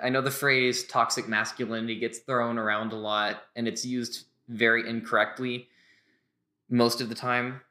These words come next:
but there is still, especially among guys, um, this perpetuated belief that men should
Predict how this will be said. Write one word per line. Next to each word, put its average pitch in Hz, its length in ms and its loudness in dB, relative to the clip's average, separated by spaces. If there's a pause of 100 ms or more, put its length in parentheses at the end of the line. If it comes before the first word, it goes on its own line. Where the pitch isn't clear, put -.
(160)
but 120 220 4
there 127 120 4
is 123 320 0
still, 117 520 2
especially 120 480 0
among 107 260 -2
guys, 101 720 -2
um, 98 500 -4 (1500)
this 127 300 2
perpetuated 113 1300 0 (760)
belief 117 400 2
that 117 140 2
men 117 220 0
should 117 260 -6